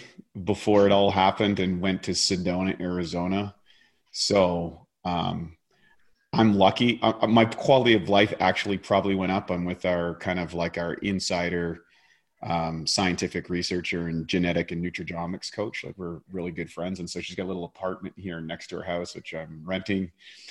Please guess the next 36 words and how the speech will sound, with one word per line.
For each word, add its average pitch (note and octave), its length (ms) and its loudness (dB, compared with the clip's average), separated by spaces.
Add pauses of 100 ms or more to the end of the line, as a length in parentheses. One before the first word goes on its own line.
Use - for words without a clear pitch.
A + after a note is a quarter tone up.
(420)
I'm G#2 140 2
out G2 180 6
hiking G2 420 4
about F#2+ 300 4
three G2+ 280 6
hours F#2+ 280 8
a F#2 60 4
day F#2 260 6
in F#2+ 80 6
the F2+ 80 2
sunshine G2 720 2
and F#2 100 4
the F2+ 40 2
gorgeous F#2 460 2
hills, G2 520 4
kinda F#2 300 -2
catching F#2+ 400 2
up F#2+ 180 2
on F#2+ 180 4
stuff F#2 340 2
or F#2 60 0
doing G2 240 4
my F#2 120 2
calls F#2 380 4
while F#2 160 2
I'm F#2 100 0
walking, G2 360 0
which G#2+ 200 -2
is G2 100 0
great. B2 380 4 (580)
I F#2+ 140 2 (200)
introduced, G#2+ 720 4
um, F#2 580 4
alternate G#2+ 480 4
day G2+ 200 6
fasting. A#2 680 2